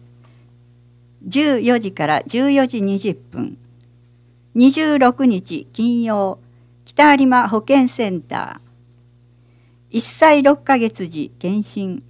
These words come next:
十六日火曜、北有馬保健センター。十二時十五分から十二時四十五分。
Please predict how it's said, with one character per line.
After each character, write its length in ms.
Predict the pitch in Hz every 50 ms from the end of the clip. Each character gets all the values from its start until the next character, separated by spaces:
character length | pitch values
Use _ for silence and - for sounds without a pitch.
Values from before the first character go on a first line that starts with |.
| - _ _ _ _ _ _ -
十 280 | - 170 233 277 294 294
六 260 | 277 277 269 - 269
日 440 | 240 226 208 - - 185 165 147 - -
火 160 | - - 190
曜、 420 | 196 214 220 202 160 156 - - - _ _ _ _ _ _ _ _ _ _ -
北 360 | - - 285 285 285 269 262
有 100 | 254 240
馬 260 | 233 226 226 - -
保 120 | 180 208
健 260 | 202 - 269 269 262 254
セ 200 | - 262 240 202
ン 100 | 175 -
タ 320 | - - 143 - - - _
ー。 60 | _ _ _ _ _ _ _ _ _ _ _ _ _ _ -
十 220 | 190 240 269 285
二 160 | 277 285 285 262
時 260 | 262 240 226 180 -
十 300 | 208 262 277 269 226 208
五 140 | 214 220 247
分 260 | - 262 226 190 -
か 140 | - 165 151
ら 180 | 160 147 - - -
十 240 | - - 208 240 262
二 160 | 262 262 247
時 220 | 233 - 226 - -
四 260 | 185 214 233 233 233
十 240 | 233 214 196 170 165
五 160 | 160 170 180
分。 300 | 185 - 151 127 - -